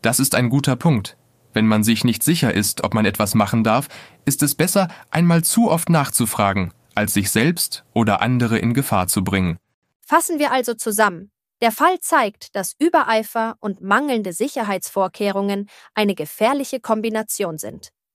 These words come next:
Speaker 2: Defekte Geräte gehören ordentlich gekennzeichnet und weggeschlossen. Und niemand sollte ohne klare Anweisung oder ausreichender Qualifikation daran arbeiten.
Speaker 1: Und das gilt nicht nur für Azubis,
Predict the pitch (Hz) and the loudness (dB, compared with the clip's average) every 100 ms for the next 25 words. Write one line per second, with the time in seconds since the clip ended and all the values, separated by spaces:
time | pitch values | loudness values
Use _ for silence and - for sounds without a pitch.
0 | _ - 277 - 370 - 240 220 233 277 | _ -2 0 2 0 0 -2 0 -2 -2
1 | 208 185 190 202 196 196 - 247 285 226 | -4 -4 -4 -2 -2 -2 -2 0 0 -4
2 | 208 - 180 - 233 240 - 214 202 214 | -8 -8 -10 -4 -4 -2 -2 -4 -2 -8
3 | 208 262 226 196 170 - 160 - 139 - | -6 -6 -2 -2 -2 -6 -6 -8 -12 -16
4 | _ _ _ 220 185 220 311 214 180 - | _ _ _ -2 0 2 2 0 -2 -2
5 | 190 - 202 208 269 240 - 185 175 160 | -2 -2 -4 -2 -2 -4 -4 -2 -2 -4
6 | 202 233 220 214 220 226 220 226 214 - | -4 0 0 0 -2 -4 -6 -4 -2 0
7 | 208 214 214 214 226 220 - 226 233 - | -2 -2 -2 -2 0 -2 0 -2 -2 -4
8 | 240 240 - 202 175 180 208 247 190 170 | -6 -6 -2 -4 -2 -4 -4 -4 -4 -4
9 | 170 - 120 - _ _ _ - 113 110 | -8 -12 -14 -16 _ _ _ -2 2 2
10 | - 131 113 127 131 113 127 101 - 131 | 2 2 2 2 0 2 2 2 2 2
11 | 139 165 - | 4 2 0